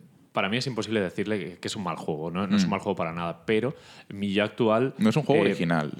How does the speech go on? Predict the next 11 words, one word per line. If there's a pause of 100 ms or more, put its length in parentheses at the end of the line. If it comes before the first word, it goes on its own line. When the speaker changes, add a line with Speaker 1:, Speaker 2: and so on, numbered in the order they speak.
Speaker 1:
le
cuesta
digerirlo,
le
cuesta
disfrutarlo
desde
el
primer
momento. (120)
Y